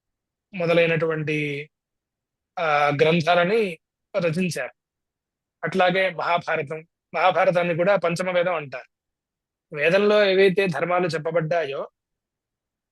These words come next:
అవన్నీ, ఆ, మనందరికీ వాడుకలోకి రావడం కోసం, ఆ, వేదవ్యాస మహర్షి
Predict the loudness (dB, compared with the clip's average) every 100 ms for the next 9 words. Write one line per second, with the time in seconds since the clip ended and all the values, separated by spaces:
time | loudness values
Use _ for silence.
0 | _ -4 0 0 0 0 0 -2 _ _
1 | _ -8 -4 -2 -2 -2 -2 -4 -8 _
2 | _ _ _ _ _ _ _ -6 -2 0
3 | 0 0 0 0 -2 -4 _ -2 2 2
4 | 2 0 0 0 0 0 -2 -4 -4 -8
5 | -10 -14 _ _ _ _ _ _ _ _
6 | -4 2 4 4 2 0 -8 -4 0 2
7 | 2 2 0 -4 -8 -8 -2 -2 -2